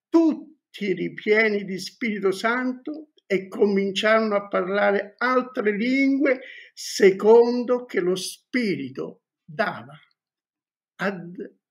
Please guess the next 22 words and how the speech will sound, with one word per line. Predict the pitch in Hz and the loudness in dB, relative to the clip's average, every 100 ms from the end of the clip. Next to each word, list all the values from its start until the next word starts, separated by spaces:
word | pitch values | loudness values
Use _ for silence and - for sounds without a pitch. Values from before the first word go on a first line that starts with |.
| - | -10
esprimersi." | 196 - - 240 202 - - - - _ _ _ _ _ _ _ _ _ _ _ _ _ _ _ _ _ _ _ _ _ _ _ _ _ _ _ - | -8 -8 -8 -4 -4 -6 -12 -14 -16 _ _ _ _ _ _ _ _ _ _ _ _ _ _ _ _ _ _ _ _ _ _ _ _ _ _ _ 4
Ora | 202 202 170 - - - - | 6 8 4 0 -16 -20 -14
c'è | - 208 | 2 6
una | 196 196 | 6 4
grande | 190 226 226 214 196 | 4 6 6 6 2
differenza | 180 - 196 196 156 135 - 143 - _ _ _ _ | 0 0 4 4 2 -4 -12 -14 -20 _ _ _ _
fra | - 180 170 | -6 -2 -2
queste | - 190 185 202 170 | 2 2 2 -2 0
due | 175 170 | 0 -2
visitazioni. | 151 151 - 143 139 - - 160 151 120 - _ _ _ _ _ _ _ _ _ _ - | -4 -8 -8 -10 -14 -10 -6 -6 -6 -12 -16 _ _ _ _ _ _ _ _ _ _ 0
Quelle | 185 185 160 | 4 4 4
dell'angelo | 180 180 226 226 220 208 202 | 4 4 6 4 4 0 0
poteva | 196 180 185 185 | -4 0 0 0
portare | 185 175 - 190 180 | -2 -4 0 0 2
guarigione | 180 175 175 151 190 175 | 0 -2 -4 0 2 0
soltanto | - 151 - 180 180 | -2 -6 -4 -8 -6
a | 165 | -10
qualcuno, | - 160 - 151 151 - - _ _ _ _ _ _ _ _ _ _ _ | -8 -12 -12 -14 -14 -14 -20 _ _ _ _ _ _ _ _ _ _ _
ma | 165 | 0
ora | 185 190 | 2 2
è | 151 | -2
qui, | - 214 180 131 - | -4 0 0 -2 -12